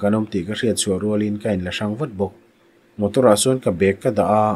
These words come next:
ka la luk dona lo, mi lo hak ro o a ti chuan ka bu ngata. Lu san du bik lawin ka din na ngai a ka lo hak ve rana. Kham, thum kul rui a ti na kut a lo lek chuak vuta. A kut ka von don lai po,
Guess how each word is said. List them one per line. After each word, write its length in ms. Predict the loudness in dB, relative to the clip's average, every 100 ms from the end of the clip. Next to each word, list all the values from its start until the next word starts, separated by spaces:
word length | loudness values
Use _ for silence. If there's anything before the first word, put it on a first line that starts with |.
| -4
ka 100 | -4
la 100 | 0
luk 220 | 2 0 -2
dona 200 | -2 2
lo, 200 | 2 2
mi 140 | 0
lo 100 | -2 0
hak 140 | -2 0
ro 60 | 0 2
o 100 | 0
a 40 | -2
ti 120 | -6
chuan 240 | -4 -4 -4
ka 140 | -6
bu 180 | -8 -8
ngata. 300 | -8 -4 -6 -6 _ _ _ _ _ -6
Lu 80 | -2
san 300 | 2 4 4
du 100 | 2
bik 260 | -2 -2 0
lawin 320 | 0 0 -2
ka 100 | -2
din 220 | -2 0
na 80 | 0
ngai 240 | 0 2 2
a 80 | 0
ka 60 | -2
lo 180 | -4 -4
hak 160 | -6 -6 -6
ve 100 | -6 -4
rana. 280 | -4 -4 -6 -8 _ _ _ _ _ _ -4
Kham, 240 | 2 2 2 -6 _ _ _
thum 460 | -16 -8 -4 -4 -2
kul 260 | 2 2 4
rui 200 | 2 2
a 0 |
ti 320 | 0 -2 0 0
na 140 | -2
kut 280 | -4 -6 -4
a 40 |
lo 120 | -2 -2 -4
lek 120 | -6
chuak 280 | -6 -4 -4 -6
vuta. 260 | -8 -6 -6 -8 _ -20 _ _ _ _ _ _ -4
A 20 | -2
kut 200 | 0 4
ka 80 | 4
von 200 | 6 6
don 160 | 6 4
lai 160 | 4 4
po, 140 | 4